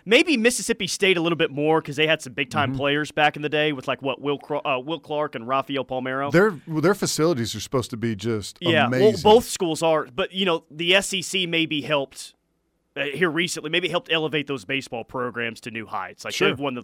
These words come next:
Speaker 1: the past two titles. I, I, I don't know. It's
Speaker 2: Well, a-, and I'll say this about, you know, Missouri and A and M,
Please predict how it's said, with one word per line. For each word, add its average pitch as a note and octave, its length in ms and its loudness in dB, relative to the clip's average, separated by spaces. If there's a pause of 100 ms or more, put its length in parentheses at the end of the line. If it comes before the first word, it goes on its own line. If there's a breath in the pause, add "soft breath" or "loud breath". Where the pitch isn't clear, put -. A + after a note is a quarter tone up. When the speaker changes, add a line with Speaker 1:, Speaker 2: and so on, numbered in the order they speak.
Speaker 1:
the B2+ 100 -10
past B2+ 300 -4
two A2+ 100 -12
titles. F#2+ 460 -10
I, A2 160 -4
I, A#2+ 220 -4
I - 20 -6
don't A#2 160 -8
know. G2 40 -10
It's - 240 -12 (140)
Speaker 2:
Well, G#3 380 4
a-, G3+ 200 -4
and G3+ 120 2
I'll A#3 100 2
say A#3+ 220 2
this G3 240 0
about, D3+ 540 0 (680)
you E3 100 -2
know, C#3+ 140 2
Missouri E3 800 4
and C#3+ 360 0
A F3+ 160 2
and C#3+ 100 2
M, C#3 400 2